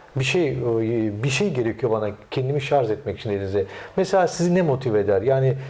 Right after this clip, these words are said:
e, kendi başınıza kaldığınızda o günün bütün yorgunluğunu veya bir sıkıntısını atlatmak için herkesin bir kendine göre formülü vardır. Mesela sizin formülünüz nedir? "Ya öyle bir şey yaparım ki ben kendime gelirim, tekrar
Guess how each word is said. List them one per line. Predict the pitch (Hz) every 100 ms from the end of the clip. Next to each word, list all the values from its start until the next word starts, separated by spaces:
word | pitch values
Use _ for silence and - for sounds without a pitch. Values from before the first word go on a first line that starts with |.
| - -
e, | 123 120 120 123 123 120 120 110 - -
kendi | - 139 160
başınıza | 151 - 135 135
kaldığınızda | 139 131 135 135 131 131 131 - -
o | 143
günün | 135 151 143
bütün | 139 143
yorgunluğunu | 131 127 131 127 131 131 127 127 - - 127
veya | 139 135 127
bir |
sıkıntısını | - - 151 131 - 131
atlatmak | 135 135 143 135
için | - 143 139 - - -
herkesin | 196 190 - 139 170
bir | 151
kendine | - 214 160
göre | 139 143
formülü | - 135 135 135
vardır. | 127 98 120
Mesela | 147 139
sizin | 135 175
formülünüz | 151 143 143 147
nedir? | 113
"Ya | 120 120 143
öyle | 170
bir | 190
şey | -
yaparım | 160 180 185
ki | 151
ben | 139 165 -
kendime | 160 143 147
gelirim, | 131 131 120 110
tekrar | 147 139 131